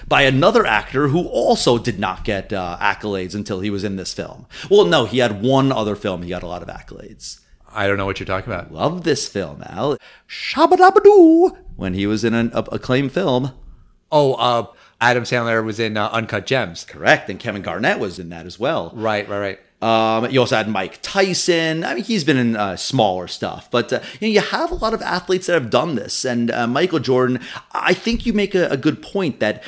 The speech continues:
Speaker 1: this was definitely Michael Jordan's first, uh, like, big acting role. But it's not like he hadn't done this stuff before. He was in, I mean, he was in everything when we were a kid. Uh, uh, Fruit of the Loom and,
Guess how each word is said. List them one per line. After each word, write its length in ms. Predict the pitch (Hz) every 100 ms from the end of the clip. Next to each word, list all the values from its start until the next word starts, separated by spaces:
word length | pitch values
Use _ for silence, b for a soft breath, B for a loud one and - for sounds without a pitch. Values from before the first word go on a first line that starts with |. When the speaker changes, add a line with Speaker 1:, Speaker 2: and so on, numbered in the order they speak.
| B B
Speaker 1:
this 240 | 147 202
was 200 | 196 160
definitely 320 | 113 214 330
Michael 300 | 226 175 160
Jordan's 280 | 135 139 120
first, 540 | - 120 113 107 - 101
uh, 160 | 90
like, 240 | - 98 - 90
big 260 | 85 113 104 -
acting 540 | 113 156 - 120 95
role. 240 | 92 80
But 220 | 80 135 -
it's 240 | 156 -
not 340 | 151 190 254 277
like 200 | 139 120
he 180 | 120
hadn't 560 | 104 - 127 117 92 90
done 260 | 107 120 107
this 160 | 90
stuff 320 | - - 78
before. 320 | - - - 87
He 160 | 113
was 180 | 123 104
in, 280 | 104 87 85 B B
I 60 | 156
mean, 80 | -
he 100 | 190
was 180 | 196 185
in 120 | 98 -
everything 600 | 175 185 240 226 156 123
when 120 | 113
we 140 | 110
were 100 | 104
a 60 | 92
kid. 340 | - 120 92
Uh, 40 | 85
uh, 480 | 85 87 95 92 98
Fruit 280 | - 151
of 60 | 127
the 80 | 107
Loom 640 | 110 143 147 143 135 110
and, 200 | 101 92